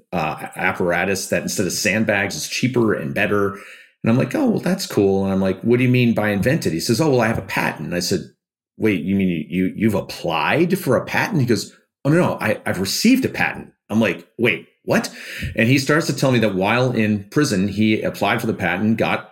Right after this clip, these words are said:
it issued to U S Patent Trade Office. Then he tells me another patent. He, and by the way, he showed me these patents, so I've seen them. It's the real deal.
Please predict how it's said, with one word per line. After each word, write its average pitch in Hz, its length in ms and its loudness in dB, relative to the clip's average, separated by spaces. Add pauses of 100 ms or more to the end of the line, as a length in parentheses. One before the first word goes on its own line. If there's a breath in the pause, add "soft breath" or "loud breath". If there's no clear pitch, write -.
(140)
it 110 180 -2
issued 98 260 0
to 87 60 -2
U 90 120 0
S 90 100 -2
Patent 87 480 -4
Trade 90 200 0
Office. 73 280 -6
Then 120 120 2
he 104 80 2
tells 113 260 0
me 95 180 0
another 113 360 2
patent. 95 380 0
He, 95 100 -2
and 127 140 4
by 165 80 4
the 143 60 4
way, 110 80 2
he 120 80 4
showed 139 260 2
me 110 80 2
these 90 160 0
patents, 87 400 -2
so 104 120 -2
I've 80 100 -4
seen 95 240 2
them. 80 160 -2
It's - 220 -4
the 101 100 2
real 98 180 2
deal. 90 200 0